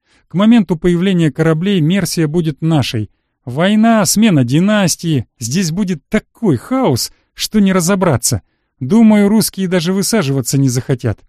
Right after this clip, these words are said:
«Умеешь ты разрабатывать операции», сказала Лис. «Поэтому и здесь», улыбнулся Янг.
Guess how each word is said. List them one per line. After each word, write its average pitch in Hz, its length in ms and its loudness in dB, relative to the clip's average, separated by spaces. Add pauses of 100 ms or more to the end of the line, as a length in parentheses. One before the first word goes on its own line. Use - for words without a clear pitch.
(880)
«Умеешь 190 540 2
ты 226 100 -4
разрабатывать 170 640 0
операции», 131 560 -2 (340)
сказала 123 540 -4
Лис. 117 320 -6 (640)
«Поэтому 143 720 -2 (220)
и 185 120 -6
здесь», 147 560 -4 (340)
улыбнулся 139 640 -2
Янг. 127 360 -4